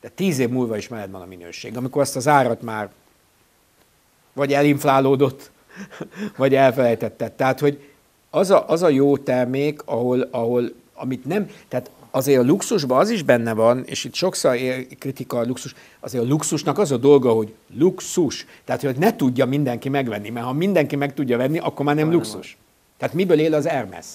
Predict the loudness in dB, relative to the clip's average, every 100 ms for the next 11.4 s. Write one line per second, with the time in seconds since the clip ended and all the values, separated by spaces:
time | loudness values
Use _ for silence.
0 | -20 -20 -12 0 4 4 2 2 0 2
1 | 0 2 0 -4 -20 _ -12 -6 2 2
2 | 6 2 2 -4 -4 -4 -2 -2 -2 -4
3 | 0 0 0 2 4 4 0 -8 -8 -6
4 | -8 -8 -10 -10 -14 -14 -8 -4 -4 -4
5 | -10 -8 -10 -12 -20 _ _ _ _ _
6 | _ _ _ _ _ _ -10 -6 -6 -6
7 | -10 -10 -10 -12 -14 -16 -12 -12 -12 _
8 | -20 _ _ _ -6 -6 -8 _ _ -4
9 | -4 -2 -2 0 2 2 0 0 0 2
10 | 2 0 -2 -2 -2 -2 -6 -10 -12 -12
11 | -12 -12 -12 _